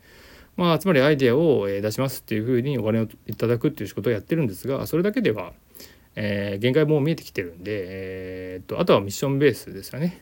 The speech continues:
アイデア社会を作るということをですね、まあ、掲げたので、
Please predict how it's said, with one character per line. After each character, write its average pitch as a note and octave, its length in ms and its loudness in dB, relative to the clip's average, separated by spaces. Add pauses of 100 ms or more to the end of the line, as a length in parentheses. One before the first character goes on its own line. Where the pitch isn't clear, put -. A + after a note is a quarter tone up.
(140)
ア A#2+ 120 -2
イ B2 120 0
デ B2+ 240 4
ア A#2+ 80 -2
社 C#3+ 140 -4
会 G#2 220 -2
を B2+ 100 0
作 - 180 -2
る C3+ 80 2
と A2 80 -4
い G2 40 -2
う F#2+ 40 -6
こ A#2+ 80 -2
と G#2 120 -10
を - 20 -10
で F2+ 80 -16
す - 80 -16
ね、 G2+ 180 -12 (320)
ま G#2+ 80 -12
あ、 - 20 -2
掲 A#2 240 2
げ C#3+ 180 4
た - 180 -4
の A#2+ 100 0
で、 F#2 280 -10